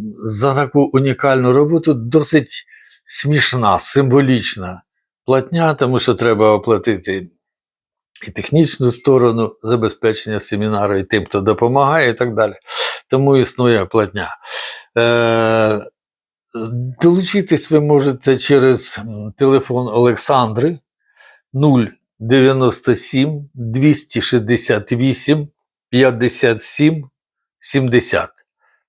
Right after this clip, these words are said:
Ну, вже багато хто із вас знає цей телефон. Або телефон нашого технічного директора, яка організовує, так би мовити, ось, е, всі ці тех-, всю те-, технічну сторону нашої роботи. Нуль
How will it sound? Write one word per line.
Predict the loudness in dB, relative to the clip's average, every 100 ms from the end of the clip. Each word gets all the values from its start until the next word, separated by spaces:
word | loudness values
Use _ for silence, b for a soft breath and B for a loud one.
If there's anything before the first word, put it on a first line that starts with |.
| _
Ну, | 0 2
вже | 4 4
багато | 4 2 2 0
хто | -4 2 2
із | 2
вас | 0 0 0
знає | -2 -2 -2 -4
цей | -8 -10
телефон. | -2 0 0 -2 -6 -8 -10 B B B
Або | 0 4 2
телефон | 2 2 2 0 0 0 2
нашого | -2 2 0
технічного | 0 -4 -4 -6 -4 -4 -2
директора, | 2 2 2 -2 -2 -2 -4 B B B B B -4
яка | -2 0 2 2 2
організовує, | 0 -2 -4 0 2 4 2 2
так | 0 -4
би | -2 -2
мовити, | 0 0 0 -2 -4 0 2
ось, | 2 0 -6 -6 -4
е, | -2 0 0 -2 -2 -6 -10
всі | -6 -4 -4
ці | -4 -4
тех-, | -4 -6 _ _ _
всю | -6 0 0
те-, | 2 -2 -2
технічну | -4 -2 -4 -2 -6
сторону | 0 2 2 0 -2
нашої | -2 2 2
роботи. | 4 2 0 -4 -8 -12 B B B B
Нуль | 2 4 4